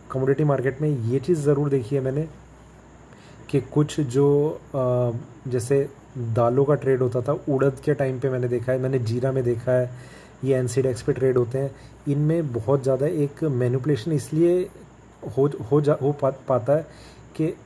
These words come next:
जैसे menthol का मैं अगर example लूँ तो वो चंदौसी से operate होता है, वो एक इसका हब माना जाता है और वहाँ से जब ये operate होता है तो, अ, वहाँ पर बहुत बड़े-बड़े stockist रहते हैं जिन्हें ये पता होता है कि, अ,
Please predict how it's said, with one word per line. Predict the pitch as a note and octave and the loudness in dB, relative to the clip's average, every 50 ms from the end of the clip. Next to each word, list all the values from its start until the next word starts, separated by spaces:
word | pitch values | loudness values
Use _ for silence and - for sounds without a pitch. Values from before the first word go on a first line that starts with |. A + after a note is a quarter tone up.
| - - - - - - | -20 -20 -20 -16 -8 -4
जैसे | B2 C3 B2 - D#3 | -2 0 0 0 2
menthol | C#3+ C3 B2+ B2+ B2 B2+ C#3+ D3 C#3+ | 2 2 2 2 2 2 2 2 2
का | C#3 D3+ D3+ | 2 0 0
मैं | C#3+ D3 C#3+ | 2 2 2
अगर | C#3 C#3 C3+ | 2 2 2
example | B2 A#2 A2+ B2+ B2 A#2+ - C#3+ B2+ | 2 2 2 0 0 2 0 0 2
लूँ | B2 C#3+ D#3 | 2 0 -2
तो | D3+ - E3 D3+ | -2 0 0 2
वो | D#3+ D#3+ | 2 0
चंदौसी | D#3 - - C#3 B2+ B2 B2+ B2+ B2 B2+ D3+ D3+ C3+ | -2 -4 -4 -4 -2 0 0 0 0 0 -2 -2 -2
से | - - D#3 | 0 0 0
operate | C#3 B2+ A#2 G#2+ B2+ C3 A#2+ G#2+ | 2 2 0 2 2 2 2 2
होता | A2+ G#2+ G#2+ - G#2+ | 0 -4 -4 -4 -6
है, | G#2+ | -6
वो | A2 A2 B2 D3 F#3 | -4 -2 0 0 2
एक | F3+ D3 C#3 C#3+ - - - - - - - - - - - | 2 2 2 0 -2 -8 -20 -20 -20 -20 -20 -20 -12 -6 -6
इसका | B2+ - - F3 D3 G#2 - | -6 -4 -2 -4 -4 0 0
हब | B2+ B2 | -2 0
माना | C3 C3+ B2+ B2 B2 A#2 | 0 0 0 2 2 2
जाता | A2+ A2 G#2 - A2+ G#2+ | 2 0 0 -2 -2 -4
है | G#2+ G#2 - - - - - - - - - - D4 | -4 -4 -8 -12 -18 -20 -20 -20 -20 -20 -18 -12 -6
और | E3 C3 C#3+ B2+ | 0 2 2 2
वहाँ | A2+ A2 A2 G#2 - B2 C#3 | 2 0 -2 0 0 0 0
से | C3+ - E3+ D#3+ | 0 -2 -2 0
जब | D3 D#3 C#3 D3 | 0 0 2 4
ये | D3+ | 4
operate | D3 C3+ A#2 C#3+ C#3 C#3 C3+ C#3 | 4 4 2 2 2 2 2 2
होता | B2 B2 C3+ C#3 | -2 -2 -2 -2
है | D3 D#3 D3+ - - - - - - - - | -2 -2 -6 -12 -20 -20 -20 -20 -12 -6 -2
तो, | D3 C#3+ D3+ D#3 D#3+ F3+ - - - - - | -2 0 0 0 -2 -4 -8 -12 -14 -8 -6
अ, | C#3 C3 C3 B2+ A#2 A2 - - - A2+ A2+ | -4 -2 -2 -2 -2 -4 -6 -8 -6 -4 -2
वहाँ | B2 G2+ F#2+ C3 - - - | -2 -2 -2 -2 -2 -2 -2
पर | E3+ D3+ | -2 -2
बहुत | C3+ A2+ G#2+ D3+ D#3+ | -2 -2 0 0 0
बड़े-बड़े | C3+ A#2 B2+ B2+ C#3+ C#3 D3+ D#3 D3+ | 0 2 2 2 2 2 2 2 0
stockist | D3+ - - B2 A2 A2+ D3+ D3 - - | -2 -2 -4 -4 -2 -2 -4 -6 -4 -2
रहते | C#3 B2 A2+ C3 C#3 | -2 -2 -2 -2 -4
हैं | D#3 E3 D#3 - - - - - - | -4 -6 -8 -14 -20 -20 -20 -12 -6
जिन्हें | A#2 C#3 D3+ D#3 | -2 0 2 2
ये | C#3+ B2 B2+ D3 D3+ | 2 2 2 0 2
पता | D3+ C#3+ A#2+ C#3 | 0 0 0 0
होता | C3+ A2+ A2 A2 - A#2 C3 B2+ | 0 0 0 -2 -2 -2 -2 0
है | B2 B2+ D3 D#3+ | 0 0 -2 -4
कि, | D#3 - - F3 | -6 -6 -6 -6
अ, | D#3+ D3+ | -6 -6